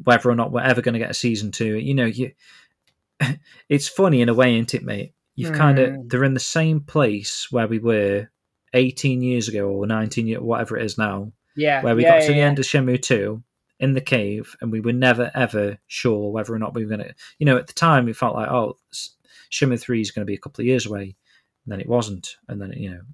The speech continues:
Speaker 1: keeps going on and on and on, and, you know, suddenly fifteen years later, they announce it. So to do the same sort of thing again with the <laughs> anime, if you're an anime fan,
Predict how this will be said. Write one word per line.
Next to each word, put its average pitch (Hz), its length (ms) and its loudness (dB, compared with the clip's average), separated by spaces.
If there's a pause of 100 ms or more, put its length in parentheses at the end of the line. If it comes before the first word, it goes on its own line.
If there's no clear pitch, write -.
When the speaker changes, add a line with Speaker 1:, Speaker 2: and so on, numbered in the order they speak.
(140)
Speaker 1:
keeps - 220 -10
going 110 220 -2
on 107 120 -6
and 104 140 -4
on 104 160 -4
and 104 100 -6
on, 101 180 -4
and, 98 180 -10
you 123 100 -6
know, 95 140 -6
suddenly 110 440 -6
fifteen 113 420 -6
years 104 220 -6
later, 104 300 -6
they 104 140 -8
announce 117 360 -4
it. 98 140 -4 (640)
So 110 400 0 (260)
to 131 140 -4
do 139 180 2
the 131 100 -2
same 135 340 0
sort 120 320 0
of - 60 -12
thing 135 360 0
again 113 320 0
with 107 120 -4
the 120 100 2
<laughs> 117 60 6
anime, 123 360 0 (640)
if 131 200 0
you're 123 120 2
an 127 80 2
anime 117 300 2
fan, 104 440 -8